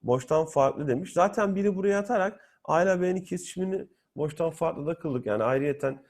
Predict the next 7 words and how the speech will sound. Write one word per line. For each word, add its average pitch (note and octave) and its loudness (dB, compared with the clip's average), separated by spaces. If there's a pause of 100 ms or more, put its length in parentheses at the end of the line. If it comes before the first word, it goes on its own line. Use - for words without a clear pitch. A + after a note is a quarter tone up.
(120)
bir B2 -12
şeyler C3+ 2
eklerlerse A#2 0
de F3 -8
tedbirimizi G2+ -4
alacağız. - -6 (2250)
<clears throat> D#3 0